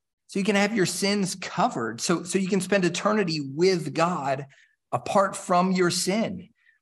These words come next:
And so if you're here and you're not a Christian, that's the decision for you to make,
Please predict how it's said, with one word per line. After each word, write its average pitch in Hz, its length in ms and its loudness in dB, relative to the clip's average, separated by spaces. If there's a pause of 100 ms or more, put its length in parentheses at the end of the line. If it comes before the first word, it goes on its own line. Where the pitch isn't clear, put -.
(640)
And 135 100 -8
so 208 100 2
if 196 120 -2
you're 208 100 0
here 240 180 0
and 202 100 2
you're 165 100 2
not 160 260 2
a 165 60 2
Christian, 175 840 -2 (460)
that's 185 300 -2
the 196 120 4
decision 185 480 0
for 190 140 -10
you 185 140 -4
to 147 60 -2
make, 147 520 -6